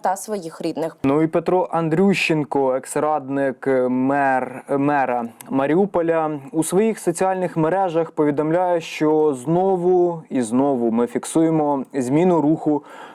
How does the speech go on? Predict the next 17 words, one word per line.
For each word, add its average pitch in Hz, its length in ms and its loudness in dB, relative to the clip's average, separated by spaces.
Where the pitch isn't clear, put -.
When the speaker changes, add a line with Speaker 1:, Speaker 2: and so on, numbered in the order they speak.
Speaker 2:
живої 185 500 4
сили 196 800 2
саме 156 500 0
від 127 360 0
Російської 120 540 -2
Федерації. 127 580 -2
Тепер 170 480 -2
з 156 380 0
Новоазовського 147 960 -2
напряму 151 800 -2
в 123 180 -2
бік 165 360 -2
Бердянська 139 760 -2
та 151 260 -2
від 143 200 -6
Бердянська 143 640 -2
до, 120 180 -2